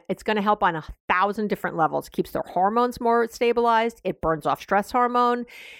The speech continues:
It helps them think better. It goes on and friggin' on.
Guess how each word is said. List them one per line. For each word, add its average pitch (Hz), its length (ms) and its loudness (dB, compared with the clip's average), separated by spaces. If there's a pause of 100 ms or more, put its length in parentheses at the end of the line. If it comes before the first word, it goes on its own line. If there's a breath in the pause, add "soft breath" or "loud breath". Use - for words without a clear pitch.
It 180 100 0
helps 170 260 -2
them 151 120 -10
think 226 380 -2
better. 233 440 2
It 190 160 0
goes 165 240 0 (140)
on 180 300 4
and 202 120 -4
friggin' 170 400 -2
on. 147 400 -2